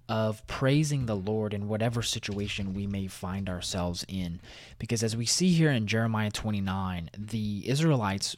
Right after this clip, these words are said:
were then in exile in Babylon, and they received this prophetic message. And it goes on to say in verse one, in, uh, Jeremiah twenty-nine, it says, "Now these are the words of the letter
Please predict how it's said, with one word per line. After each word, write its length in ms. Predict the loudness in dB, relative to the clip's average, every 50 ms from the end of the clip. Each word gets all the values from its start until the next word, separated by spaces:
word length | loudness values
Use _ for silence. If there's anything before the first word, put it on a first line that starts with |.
| -10
were 560 | -12 -8 -4 -2 -2 0 0 0 -2 -4 -4 -8 _ _ _ -20 _ -20 -20 -20 -20 -20 -20 -20 -20 -20 _ -20 -20 -20 -20 -20 -20 -20 -20 -18
then 560 | -12 -10 -6 -2 2 2 2 2 2 -2 -4 -6 -10 -16 -20 -20 -20 -18 -8 -4
in 200 | 0 0 0 0 0 0
exile 680 | 2 2 2 2 0 0 0 0 -2 -2 -4 -6 -8 -14 -20 -20 -20 -20 -20 -20 -20 -20 _ -20 -20 _ -20 _ _ -20 -20 _ _ _ _ _ _ _ _ _ -20 -20 -18 -10 -4
in 240 | -2 0 0 0 0
Babylon, 540 | 2 2 2 2 2 2 0 0 0 -2
and 120 | -2 -2 -4
they 60 | -2
received 480 | -2 -2 -2 0 2 4 4 2 4 2
this 140 | 2 0
prophetic 460 | 0 -2 -4 -4 -2 -2 -4 -2 -2 0
message. 560 | 0 0 2 0 0 -4 -6 -6 -8 -10 -10 -12 -12 -14 -14 -16 -18 -20 -20 -12
And 440 | -6 -2 0 0 2 2 0 0 0
it 60 | 0
goes 180 | 0 0 0 0
on 60 | 0
to 60 | 0
say 140 | 0 0 0
in 80 | 2 2
verse 240 | 2 2 2 0 -4
one, 460 | -2 0 2 2 2 2 0 -2 -4
in, 280 | -6 -6 -4 -4 -6 -6 -6 -6 -4
uh, 200 | -2 -2 -2 -2
Jeremiah 340 | -2 -2 -2 0 0 -2
twenty-nine, 400 | -2 -2 -4 -2 0 0 0 -2
it 60 | -2 -4
says, 180 | -6 -6 -2
"Now 300 | 0 2 4 6 6 6
these 580 | 6 4 4 6 8 8 8 6 4 0 -8 -10 -14 _ 0
are 100 | 2 4
the 100 | 4 6
words 280 | 6 6 4 4 4 2
of 80 | 4
the 80 | 4 4
letter 400 | 4 4 4 4 4 2 0